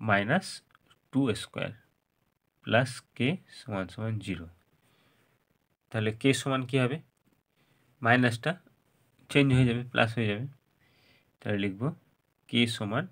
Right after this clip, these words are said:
মাইনাসটা এদিকে চলে আসবে, তাহলে প্লাস, প্লাসটা না দিলেও হবে,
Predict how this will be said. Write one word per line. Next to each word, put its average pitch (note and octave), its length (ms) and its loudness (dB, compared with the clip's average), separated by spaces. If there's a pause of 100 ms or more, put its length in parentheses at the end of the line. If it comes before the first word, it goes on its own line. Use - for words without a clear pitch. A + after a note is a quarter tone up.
(160)
মাইনাসটা G#2 500 -4
এদিকে G#2 280 -2
চলে G#2 180 -2
আসবে, A#2 160 -6 (120)
তাহলে G2+ 220 -8 (120)
প্লাস, G2+ 240 -4 (640)
প্লাসটা A#2 340 -6
না A2 100 6
দিলেও A2 240 0
হবে, G#2+ 160 -6